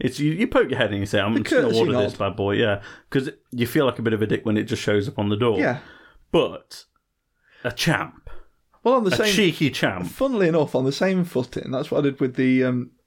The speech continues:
Speaker 2: So They Got Me and signed up to Game Pass. But the
Speaker 1: Oh, right,
Speaker 2: All
Speaker 1: yeah.
Speaker 2: Access.
Speaker 1: This is right. So main, main event.
Speaker 2: The
Speaker 1: Talk
Speaker 2: main
Speaker 1: to me
Speaker 2: event.
Speaker 1: about Xbox. You're
Speaker 2: Well,
Speaker 1: shill for Microsoft
Speaker 2: we
Speaker 1: now,
Speaker 2: did
Speaker 1: I
Speaker 2: spin
Speaker 1: hear.
Speaker 2: into it 'cause that was the thing. I stuck my head and said, "Look, clear, we've cleared a couple of direct debits off recently.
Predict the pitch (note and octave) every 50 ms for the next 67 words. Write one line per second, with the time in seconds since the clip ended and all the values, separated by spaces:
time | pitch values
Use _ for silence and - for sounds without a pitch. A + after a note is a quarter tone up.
0 | _ - - D#3+ D#3 D3 D3 D3 C#3 B2+ A#2+ C#3+ C3+ B2 A2+ - _ _ _ _
1 | _ _ - C#3+ C3 - D#3 D3 C#3+ C3+ - - - B2+ A#2+ A#2 A2+ A2 - -
2 | A#2 - - - _ _ _ _ _ _ _ _ - D3+ D#3 D3+ C#3+ C#3+ E3+ F#3+
3 | E3+ C3 B2+ D3+ A2+ A2 A2+ D3+ D3+ C#3+ - - - - A#2+ B2 - - E3 E3+
4 | - F3 D#3+ D#3 D#3+ D3+ C#3 A#2 - B2+ A2+ A2+ B2 C#3+ D3+ D3+ D3 C#3 C3 C3+
5 | D3 D#3 D#3 D3 C3+ C3+ B2 G#2 G2+ - - - - A2+ - D#3+ D#3 D#3+ E3+ E3
6 | D#3 D3+ D3 C#3+ C3+ C3+ C#3 - C3+ C3 - - - A2+ G2+ G2 - - A#2 A#2
7 | D3 G3+ F3 C#3+ C#3+ B2 A2 A2 - - - - - - _ - C3+ B2+ B2 B2
8 | A#2+ - D#3+ - - G#2 C#3+ D#3+ E3 A3 A3+ - - D3 C#3 - C#3+ C#3+ G3 G#3
9 | F3+ - E3+ C#3 A#2+ - - - - D3 D3 - - - - F3+ D#3 C3+ C#3+ -
10 | C#3+ C3 - C3+ C3 B2+ C3 D3 - - D#3+ B2+ B2+ B2+ B2 B2 B2+ B2 - C3
11 | C3+ D3 C#3 C3+ - - _ _ _ _ _ _ - - F3 D#3 - D3+ D3+ D3
12 | - - G3 F#3 D#3+ D3 - - - - - B2+ C3 A#2 C3 C3 C3 A#2+ - -
13 | B2+ B2 A#2+ - A#2+ - C3+ C3 - - D3 D3 C#3+ - C3+ C3+ E3 E3+ E3+ F3